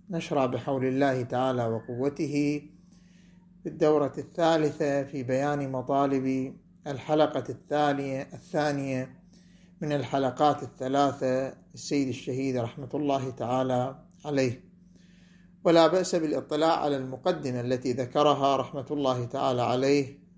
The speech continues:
في بداية الحلقة الأولى لما لها من الأهمية في بيان المنهجية وكيفية قراءة مطالب هذه الحلقات الثلاث، وأهمية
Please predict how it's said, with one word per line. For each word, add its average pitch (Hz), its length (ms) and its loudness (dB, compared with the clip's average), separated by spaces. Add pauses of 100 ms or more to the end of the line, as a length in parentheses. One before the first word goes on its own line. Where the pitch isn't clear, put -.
في 127 320 -2
بداية 135 500 0
الحلقة 139 580 -4
الأولى 156 440 0
لما 139 300 2
لها 147 260 -2
من 131 160 -4
الأهمية 147 880 -2 (540)
في 156 140 0
بيان 147 360 6
المنهجية 135 960 -2 (120)
وكيفية 123 840 0 (120)
قراءة 131 480 0
مطالب 127 500 0
هذه 127 380 0
الحلقات 123 640 0
الثلاث، 147 480 2 (760)
وأهمية 160 840 0